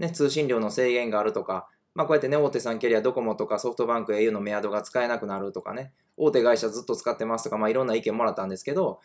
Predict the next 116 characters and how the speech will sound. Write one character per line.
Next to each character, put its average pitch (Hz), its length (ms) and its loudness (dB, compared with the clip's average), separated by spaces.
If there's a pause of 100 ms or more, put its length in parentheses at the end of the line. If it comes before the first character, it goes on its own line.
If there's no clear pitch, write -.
(200)
ま 151 100 -2
あ、 - 20 -2
そ 175 100 0
れ 175 80 2
に 170 140 0
つ 170 100 -2
い 160 80 -4
て 202 100 2
解 123 200 2
説 113 220 -6
し - 40 -10
て 110 80 2
い 98 80 0
き - 60 -20
た 95 100 -4
い 92 80 -8
と 120 140 0
思 92 200 -4
い 92 60 -6
ま 117 160 -4
す。 - 240 -14 (260)
え 113 400 2
ー、 107 40 -4
こ 120 80 2
れ 117 80 0
が 120 80 0
ね、 160 180 -2
キ 123 120 -2
ュ 113 40 2
ー 107 60 2
ア 104 40 -2
ン 101 60 -6
ド 104 80 -4
エ 101 40 -2
ー 95 80 -4
っ - 20 -10
て - 80 -8
い - 40 -10
う - 20 -12
こ 90 100 -8
と 92 120 -6
で、 95 280 -4 (380)
え 95 600 -2
ー、 - 20 -12
回 101 140 -4
答 98 140 -6
し - 40 -10
て 107 80 -4
る 101 60 -6
ん 95 60 -6
で 92 80 -4
す - 80 -16
け 120 100 -4
ど、 151 260 0 (260)
え 101 180 -10
ー、 - 20 -10
ま 139 140 -2
ず 120 120 -4
解 147 220 4
約 185 220 4
の 233 120 -2
違 135 100 -4
約 139 240 2
金 165 180 -4
が 170 120 2
か 220 120 2
か 247 100 2
る 247 140 2
っ - 40 -14
て 143 80 2
こ - 120 0
と 101 100 -6
に 92 100 -8
つ - 120 -8
い - 40 -6
て 107 80 0
で 95 120 -2
す - 80 -10
よ 120 60 -4
ね。 156 120 -4
こ 190 100 0
れ 190 80 4
ま 185 140 4
あ 123 60 4
よ 123 120 0
く - 120 -4
言 107 100 4
わ 110 60 4
れ 107 100 2
る 104 80 -2
ん 98 40 -6
で 95 100 -4
す - 80 -12
け 101 100 -6
ど、 127 260 -2 (200)
ま 135 80 0
あ 127 40 2
大 190 180 6
体 202 160 2
二 127 140 0
年 160 240 2
縛 208 260 6
り 123 80 4
で 107 120 0
一 139 200 -2
万 143 280 2
円 131 100 -4
ね、 180 280 0
か 117 120 -6
か 113 120 0
る 107 80 0
ん 98 60 -6
で 92 80 -6
す 98 100 -8
よ 104 80 -6
ね。 120 180 -8